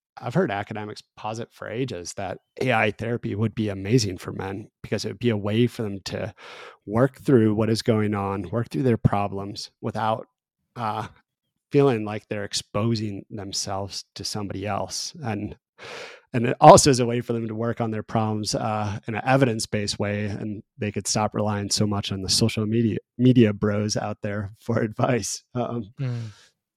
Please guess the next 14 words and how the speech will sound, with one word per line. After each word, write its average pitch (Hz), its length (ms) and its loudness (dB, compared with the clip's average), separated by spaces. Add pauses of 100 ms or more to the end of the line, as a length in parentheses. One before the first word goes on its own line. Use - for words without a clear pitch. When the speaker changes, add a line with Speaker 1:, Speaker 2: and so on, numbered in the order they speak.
(120)
Speaker 1:
so - 160 -2
I 147 80 2
actually 156 220 0
think 135 340 2
when, 131 380 2 (760)
as 117 120 -14
we 120 80 -4
see 147 220 -2
A 135 280 -2
I 120 120 -2
therapy, 110 640 -2 (640)
uh, 113 340 -4 (280)
you 110 120 -16
know, 107 200 -6